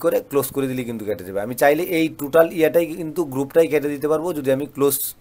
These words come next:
ট্যাব গ্রুপে ক্লিক করি, তো আমার এই যে টোটাল যে গ্রুপটা আছে ওইটাই চলে গেছে। তো আপনারা চাইলে এইগুলোও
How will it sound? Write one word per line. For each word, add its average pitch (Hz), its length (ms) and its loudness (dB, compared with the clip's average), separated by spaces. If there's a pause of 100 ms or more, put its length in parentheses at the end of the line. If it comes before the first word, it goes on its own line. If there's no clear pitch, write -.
(100)
ট্যাব 139 180 2 (420)
গ্রুপে 123 300 -2
ক্লিক 135 220 -10
করি, 165 120 -4 (120)
তো 139 40 -4 (100)
আমার 120 180 0
এই 117 80 -8
যে 117 120 -6
টোটাল 123 240 2 (600)
যে 120 60 -2 (100)
গ্রুপটা 123 300 0
আছে 143 200 0
ওইটাই 123 300 0
চলে 104 200 -2
গেছে। - 160 -14 (480)
তো - 60 -2 (100)
আপনারা 135 280 0 (200)
চাইলে 131 280 4 (220)
এইগুলোও 139 380 0